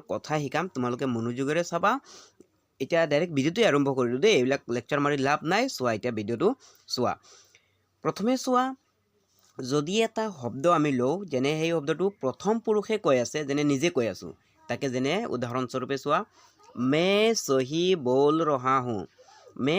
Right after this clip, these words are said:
চহী বল ৰহা হুঁৰ" যদি এইটো প্ৰথম পুৰুষ ম-, ল'ৰা মানুহ দেই, যদি ছোৱালী হয় তেতিয়াহ'লে ক'ম কি আমি, "মে চহী বল ৰহী হুঁ।" বুজিছানে?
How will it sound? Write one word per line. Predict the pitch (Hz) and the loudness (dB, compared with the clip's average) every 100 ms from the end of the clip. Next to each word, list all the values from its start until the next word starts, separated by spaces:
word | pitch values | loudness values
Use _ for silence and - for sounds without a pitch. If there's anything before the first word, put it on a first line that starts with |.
| 233 | 0
চহী | - 196 208 | -2 -2 -2
বল | 196 175 175 | 0 2 2
ৰহা | 170 175 | 2 2
হুঁৰ" | 180 190 180 | 2 -2 -2
যদি | 170 135 | -4 -2
এইটো | 139 147 | -4 -4
প্ৰথম | 135 147 170 | -4 -4 -6
পুৰুষ | 180 190 196 | -4 -2 -2
ম-, | 127 127 - - | -4 -4 -6 -2
ল'ৰা | 131 165 | 2 4
মানুহ | 147 107 | 2 0
দেই, | 139 147 - - - _ | 0 0 -2 -12 -20 _
যদি | 139 180 | -8 -6
ছোৱালী | - 175 220 254 277 | -4 2 2 2 0
হয় | 226 202 | 0 0
তেতিয়াহ'লে | 180 160 147 151 | -2 -2 -2 -2
ক'ম | - 120 117 | -4 -6 -4
কি | 113 113 | -6 -4
আমি, | 120 202 277 - - _ | 0 0 -2 -12 -20 _
"মে | 113 131 170 208 | -2 0 0 -2
চহী | - 123 123 165 196 | -2 -2 -2 -2 -2
বল | 120 127 156 180 | 0 2 2 2
ৰহী | 208 214 277 | 0 2 2
হুঁ।" | 180 98 - _ _ - | 2 0 -6 _ _ -2
বুজিছানে? | 123 147 175 | 0 2 2